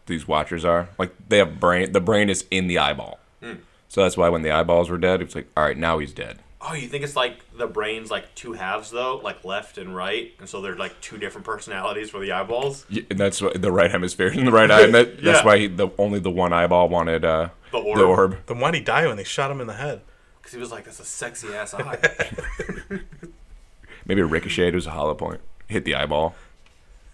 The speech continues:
Speaker 2: I liked, too, by the way, that, like, when Fury kills him and takes the eye, he's, like, justifying it to Uatu. He's like, "It'll all be worth it, buddy, I promise." Like, he's
Speaker 1: <laughs>
Speaker 2: carving out the eye, and he's like, "I, you just wouldn't,"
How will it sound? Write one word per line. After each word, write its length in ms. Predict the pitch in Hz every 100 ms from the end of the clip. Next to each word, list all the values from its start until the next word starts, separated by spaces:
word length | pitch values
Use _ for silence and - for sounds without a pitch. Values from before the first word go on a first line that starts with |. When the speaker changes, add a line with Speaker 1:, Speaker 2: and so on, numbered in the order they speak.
| - - -
Speaker 2:
I 100 | 151
liked, 300 | 185 202 -
too, 160 | 175 143
by 160 | 120
the 100 | 107
way, 300 | 101 95 87 - -
that, 140 | 117
like, 220 | 113 117 113
when 320 | 120 131 123
Fury 440 | - 131 135 127
kills 360 | 120 123 120 120
him 300 | 143 147 156
and 140 | 117 -
takes 300 | - - -
the 220 | 117 113
eye, 460 | 101 104 123 139 - -
he's, 240 | - 147 131
like, 260 | 127 123
justifying 640 | - - 110 143 - 120 123
it 80 | 120
to 80 | 135
Uatu. 520 | 117 107 110 113 135
He's 80 | 127
like, 180 | 113 104 - - - - 120
"It'll 180 | 131
all 220 | 147 165 165
be 100 | 185
worth 320 | 165 165 151
it, 140 | 139
buddy, 280 | 131 131 127
I 100 | 123
promise." 480 | 135 147 127 117 110
Like, 100 | 117
he's 160 | - 156
Speaker 1:
<laughs> 80 |
Speaker 2:
carving 460 | 127 240 165 175 165
out 420 | 151 143 - 233
the 180 | 170 160
eye, 520 | 139 139 151 170 - - - _ _ -
and 120 | 156 147
he's 140 | 147
like, 260 | 143 143 - 123
"I, 280 | 143 151 - - -
you 120 | 135
just 240 | 135 - -
wouldn't," 380 | 135 180 180